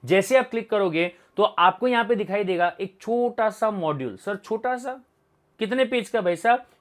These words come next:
चार सौ चौसठ पेज का है सर। आप छोटा बोल रहे हो भैया, जिसने कल का कंपनी लॉ का स्टडी मटेरियल देखा होगा, अगर मैं उसके पॉइंट ऑफ व्यू से बात करूंगा तो ये तो छोटा सा ही है,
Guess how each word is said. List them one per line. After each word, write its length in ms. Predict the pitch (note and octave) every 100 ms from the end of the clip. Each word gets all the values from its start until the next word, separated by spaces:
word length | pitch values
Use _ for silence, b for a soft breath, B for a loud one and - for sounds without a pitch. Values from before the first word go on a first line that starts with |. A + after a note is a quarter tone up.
| -
चार 160 | G3+
सौ 200 | G3 C4
चौसठ 380 | B3+ G#3+ G3+ A#3
पेज 240 | G#3 G#3+ F3
का 100 | E3+
है 60 |
सर। 340 | D3 A3 B3 C#3
आप 180 | D#3+ F3+
छोटा 260 | F3+ F#3+ C4
बोल 160 | C#4
रहे 140 | C#4 C#4
हो 140 | B3+ B B B
भैया, 200 | D#3+ G#3+
जिसने 360 | F3 F#3+ G#3+
कल 240 | G#3 F#3+ F#3+
का 160 | A3 G#3
कंपनी 420 | F3 E3 D#3+ G3+
लॉ 140 | G3+
का 120 | G3+
स्टडी 280 | G#3 G3 G3
मटेरियल 260 | G3+ G3 G#3
देखा 260 | G3 G3
होगा, 460 | G3+ G#3 G#3+ A3 - B B
अगर 180 | D#3+ F#3+
मैं 80 | F#3+
उसके 220 | F#3 A3
पॉइंट 220 | G3 G#3
ऑफ 40 |
व्यू 80 | G3+
से 140 | G3 G3+
बात 240 | F#3+ F#3
करूंगा 400 | G#3 A#3 A#3 E3
तो 140 | C#3+
ये 80 | F#3
तो 120 | G3
छोटा 280 | G3 G#3 A3+
सा 120 | A3
ही 120 | A#3
है, 120 | G#3+